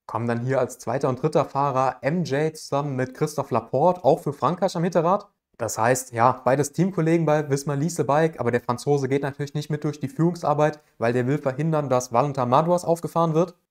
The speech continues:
Aber in der jetzigen Rennsituation würde ich mir wirklich einen Funk wünschen.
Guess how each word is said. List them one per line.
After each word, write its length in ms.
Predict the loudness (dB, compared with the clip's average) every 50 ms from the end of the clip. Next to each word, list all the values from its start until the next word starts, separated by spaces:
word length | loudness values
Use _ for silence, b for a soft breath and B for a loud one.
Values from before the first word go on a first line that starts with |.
| _ _ -2
Aber 300 | -2 2 2 2 0 0
in 100 | -2 -2
der 160 | 0 -2 0
jetzigen 420 | 0 0 0 0 0 0 0 0
Rennsituation 680 | 2 0 0 0 0 0 0 -2 -2 0 -2 -2 0 0
würde 140 | 0 -2 0
ich 40 | -2
mir 120 | -2 -2
wirklich 200 | -2 -4 -4 -6
einen 100 | -8 -8
Funk 380 | -6 0 0 0 0 0 -4 -4
wünschen. 460 | -4 -4 -4 -4 -4 -6 -6 -6